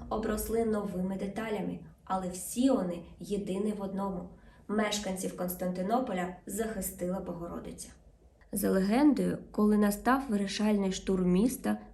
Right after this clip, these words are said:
мешканці зрозуміли, що вони приречені,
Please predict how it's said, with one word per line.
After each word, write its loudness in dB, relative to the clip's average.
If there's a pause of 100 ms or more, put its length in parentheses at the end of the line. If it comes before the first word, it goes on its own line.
мешканці 4
зрозуміли, 4 (180)
що 2
вони 4 (300)
приречені, 4